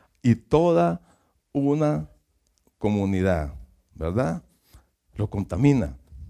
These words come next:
afectando cada aspecto de nuestra vida. Y miren lo que puede causar el descontento. En nuestra, en cada aspecto de nuestra vida, en la parte mental,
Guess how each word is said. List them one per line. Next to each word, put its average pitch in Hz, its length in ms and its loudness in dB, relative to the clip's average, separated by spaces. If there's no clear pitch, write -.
afectando 175 1040 0
cada 147 560 2
aspecto 127 880 -2
de 92 180 2
nuestra 87 380 -2
vida. 95 440 2
Y 92 80 -2
miren 160 280 2
lo 160 100 2
que 135 100 0
puede 139 300 0
causar 117 500 -4
el 107 160 -2
descontento. 87 760 -6
En 113 180 4
nuestra, 104 560 0
en 107 120 -6
cada 139 160 2
aspecto 139 300 -2
de 139 60 0
nuestra 123 240 0
vida, 117 140 0
en 107 60 -2
la 101 140 -2
parte 147 380 0
mental, 107 960 0